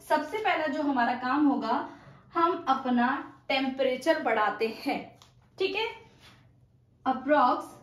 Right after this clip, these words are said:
नाइंटी फ़ाइव डिग्री सेंटीग्रेड तक हम क्या करते हैं, temperature को बढ़ाते हैं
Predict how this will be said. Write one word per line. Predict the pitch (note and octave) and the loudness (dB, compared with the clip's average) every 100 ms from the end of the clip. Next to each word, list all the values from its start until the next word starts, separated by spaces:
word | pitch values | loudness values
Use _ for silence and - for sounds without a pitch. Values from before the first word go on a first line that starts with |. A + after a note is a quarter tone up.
| - B3+ | -6 -2
नाइंटी | A#3 A#3+ C4 F4+ | 0 0 -2 -4
फ़ाइव | - C#4+ D4 C#4 A3+ | -2 0 0 0 -4
डिग्री | A#3 B3+ C#4+ | -4 0 0
सेंटीग्रेड | C#4+ A3+ A#3+ A3+ A#3+ A3+ | -2 -6 -6 -6 -6 -6
तक | C4 C4 | -8 -8
हम | C4 A#3+ | -8 -6
क्या | A#3 A3+ | -4 -4
करते | A#3+ C#4+ | -6 -6
हैं, | D#4 D#4+ | -4 -4
temperature | A#3 A3+ A#3 A#3 B3+ | -4 -4 -6 -4 -2
को | C#4 | -2
बढ़ाते | A3 G#3 G3 A#3 B3+ | 0 0 0 -2 -6
हैं | D4+ | -2